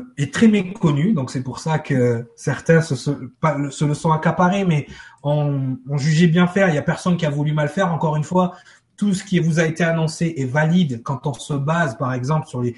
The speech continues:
légendes préadamiques ou de l'Antiquité. Il y a eu des passages, il y a eu des choses qui sont faites à cela. Mais au-delà de l'information, parce que je sais que dans mes vibras, c'est beaucoup d'infos, beaucoup d'infos, et je vous bourre le crâne. Des fois, c'est,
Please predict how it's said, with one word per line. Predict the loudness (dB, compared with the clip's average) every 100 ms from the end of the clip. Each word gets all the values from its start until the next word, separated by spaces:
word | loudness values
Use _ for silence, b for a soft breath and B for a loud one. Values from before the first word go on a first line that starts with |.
| B
légendes | -6 -2 0 -2
préadamiques | -2 -4 -2 -2 0 0 -2
ou |
de | -4
l'Antiquité. | -2 -4 -8 -14 -4 2 2 0 B B B
Il | 0
y |
a | 4
eu | 6
des | 4
passages, | 2 -2 0 0 0
il | 0
y |
a |
eu | 0
des | -2
choses | 0 -2
qui | -2
sont | -2
faites | -2 -4
à |
cela. | -2 0
Mais | 2 2
au-delà | 4 6 6 4
de | 4
l'information, | 2 0 -2 -2 -2
parce | -6
que | -2 -4 -4 B B
je | -8
sais | -4 -2
que | -2 -2
dans | -2
mes | -2
vibras, | -4 -2 -2
c'est | -2 -4
beaucoup | -4 -4
d'infos, | -4 -4 -2 -2
beaucoup | -2 -2 -2
d'infos, | -4 -2 -2 -2
et |
je | -4
vous | -4
bourre | -6 -6
le | -8
crâne. | -4 -4 -4 -6
Des |
fois, | -6 -6 -6
c'est, | -8 -16